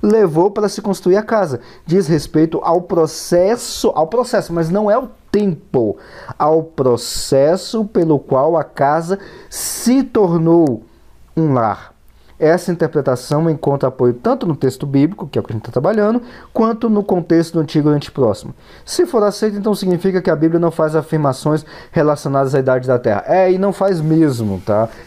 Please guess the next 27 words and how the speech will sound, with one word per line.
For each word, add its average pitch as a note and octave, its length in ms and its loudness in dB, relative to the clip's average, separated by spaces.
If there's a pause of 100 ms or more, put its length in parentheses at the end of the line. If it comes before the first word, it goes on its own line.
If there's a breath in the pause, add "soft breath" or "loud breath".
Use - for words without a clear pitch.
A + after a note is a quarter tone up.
E D#3+ 60 2
aí D3+ 80 4
eu D#3+ 100 4
já E3 80 0
tô D#3+ 120 0
falando D3+ 300 -2
não D3 200 0
como C#3+ 240 -2
o C#3 160 2
Walton, D#3+ 420 0 (300 loud breath)
mas C#3 160 0
sim D3+ 120 -2
como D#3 220 -2
um D3 60 0
físico. B2 420 -2
A B2 140 0
Bíblia D3 260 0
não D3+ 140 0
faz D3 400 0
nenhuma C#3+ 420 -2
afirmação C3+ 480 -2 (320 loud breath)
sobre E3+ 480 0
a C#3+ 60 0
própria C#3 320 -2
idade A#2+ 400 0
da B2 100 -2
Terra, A#2+ 440 -2